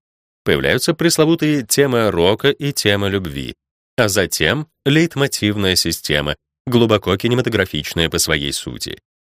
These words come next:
Персонажу, идее или понятию присваивается тема, срастающаяся с ним в восприятии слушателя.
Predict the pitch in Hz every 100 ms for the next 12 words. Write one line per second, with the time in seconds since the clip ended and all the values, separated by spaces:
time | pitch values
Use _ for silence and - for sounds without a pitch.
0 | - 101 - 85 76 85 98 67 - 92
1 | 76 80 113 107 - - 143 - 73 76
2 | 123 - 120 110 110 120 123 117 113 -
3 | 110 - 127 101 82 76 _ - - 127
4 | - 107 71 - 76 73 80 - 104 107
5 | 95 - 98 85 76 73 78 71 78 67
6 | - - - -